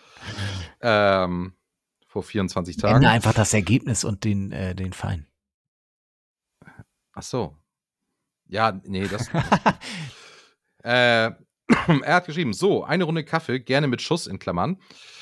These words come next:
Speaker 1: für die ganze Bagage hier, in Klammern euch, Schimpfskeptiker und mich.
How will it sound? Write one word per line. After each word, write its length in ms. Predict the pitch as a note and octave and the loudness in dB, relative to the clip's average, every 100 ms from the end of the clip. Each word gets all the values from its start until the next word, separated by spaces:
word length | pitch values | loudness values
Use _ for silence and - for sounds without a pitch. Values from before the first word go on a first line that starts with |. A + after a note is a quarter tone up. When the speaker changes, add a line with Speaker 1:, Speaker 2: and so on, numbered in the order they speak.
| - - | -20 -20
Speaker 1:
für 200 | - - | -8 -4
die 140 | F3+ C#3+ | -4 0
ganze 300 | C#3 D3+ D3 | 0 0 -4
Bagage 500 | B2+ A2 A#2+ B2 F#2+ | -2 2 2 2 -2
hier, 500 | D#2+ F2 C#3 G3 E3+ _ _ | -6 0 0 -2 -8 _ _
in 160 | - A2+ | -8 -8
Klammern 340 | - A#2+ B2 - | -2 0 0 2
euch, 380 | C3 F3+ F3 | 4 4 2
Schimpfskeptiker 840 | - E3+ F3 - D3+ D3 C#3 C3+ - | 0 0 0 -2 -4 -4 0 2 2
und 120 | A2+ | 0
mich. 380 | B2 G#3+ - - | 2 2 0 -16